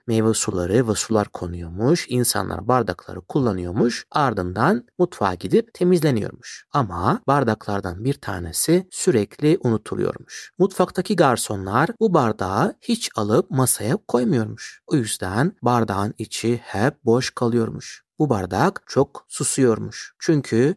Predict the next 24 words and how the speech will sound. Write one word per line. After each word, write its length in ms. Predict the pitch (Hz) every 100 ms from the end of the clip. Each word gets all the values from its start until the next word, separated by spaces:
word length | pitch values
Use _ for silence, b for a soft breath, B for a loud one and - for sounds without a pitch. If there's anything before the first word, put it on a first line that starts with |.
| 135
ne 120 | 151
meyve 300 | 151 139 139
suyu 300 | - 107 95
koyuyorlarmış 880 | - 107 98 92 87 85 87 - -
içine 680 | - - 95 92 101 170 262
ne 140 | 92 92
de 80 | 143
su. 340 | - 214 185
Sürekli 800 | - 214 160 - - 139 165 - _
görmezden 680 | 120 127 120 107 101 90 95
gelinen 440 | 117 113 90 95
bu 140 | 113
bardak 520 | 98 82 92 127 - -
sıkılmış. 680 | - - 113 110 101 - -
Demiş 260 | 127 123 -
ki, 240 | 117 107
"Şehrin 600 | - - 101 92 120 180 -
en 200 | 117 131
kocaman 720 | 131 127 113 98 95 120 147
lokantasında 960 | 113 - 101 - 92 - 92 117 170 214 _
çalışan 580 | - 95 - 104 156 131
bir 200 | 139 123
bardağım. 420 | 120 110 - 135 _
Ama 420 | 139 117 101 143